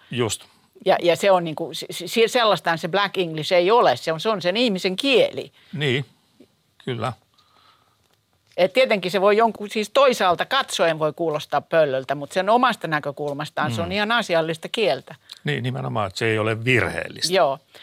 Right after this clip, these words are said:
Speaker 2: Ja sit näissä molemmissa kirjoissa myöskin tietystikään ei ole kovin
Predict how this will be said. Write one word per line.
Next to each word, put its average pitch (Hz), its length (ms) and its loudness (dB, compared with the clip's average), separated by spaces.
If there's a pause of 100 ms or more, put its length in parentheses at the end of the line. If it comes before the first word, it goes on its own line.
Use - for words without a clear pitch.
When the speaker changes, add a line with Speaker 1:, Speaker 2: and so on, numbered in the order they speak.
(100)
Speaker 2:
Ja 170 80 2
sit 240 200 2
näissä 214 240 2
molemmissa 220 400 4
kirjoissa 175 460 2
myöskin 180 400 -2
tietystikään 170 760 -2
ei 180 100 4
ole 165 100 0
kovin 180 320 -4